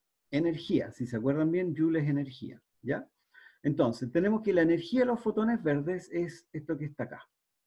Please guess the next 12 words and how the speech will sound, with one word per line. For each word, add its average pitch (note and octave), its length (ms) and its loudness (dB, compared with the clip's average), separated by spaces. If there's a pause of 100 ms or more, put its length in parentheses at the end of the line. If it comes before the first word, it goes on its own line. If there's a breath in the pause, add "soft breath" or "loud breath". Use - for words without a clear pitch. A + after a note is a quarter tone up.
(1400 soft breath)
Ahora, D3 420 4 (800)
¿cuál B3 160 6
es B3+ 80 4
la A#3 160 2
potencia? G3+ 680 2 (440)
La C3+ 160 0
potencia E3+ 600 2
es D3+ 360 -4
energía D3+ 680 -2
dividido D3 480 2
por F3 220 -6
tiempo. - 540 -2